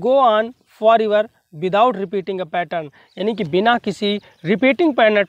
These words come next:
पैटर्न के ये होती हैं नंबर हमारी कौन सी, इरेशनल नंबर। जैसे देखिए यहाँ पे, देखिए यहाँ पे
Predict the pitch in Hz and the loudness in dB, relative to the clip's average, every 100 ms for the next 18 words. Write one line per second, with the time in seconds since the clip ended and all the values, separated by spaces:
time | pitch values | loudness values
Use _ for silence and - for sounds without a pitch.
0 | - 202 208 196 185 196 175 220 302 - | 0 0 0 -2 -4 -6 -4 -4 -4 -12
1 | _ 202 202 208 196 196 190 185 180 170 | _ -4 -2 0 2 2 2 2 2 0
2 | 165 196 208 226 240 240 262 285 _ _ | -2 -2 -2 -2 -2 -2 0 -4 _ _
3 | _ - 269 262 - 277 233 214 196 165 | _ 0 4 4 4 2 4 4 4 0
4 | 147 - 165 190 220 233 240 196 214 180 | 0 -8 -2 0 0 0 0 2 0 0
5 | 156 160 - _ _ _ _ _ _ _ | -2 -8 -16 _ _ _ _ _ _ _
6 | 185 226 247 214 165 156 | 0 0 2 0 0 -8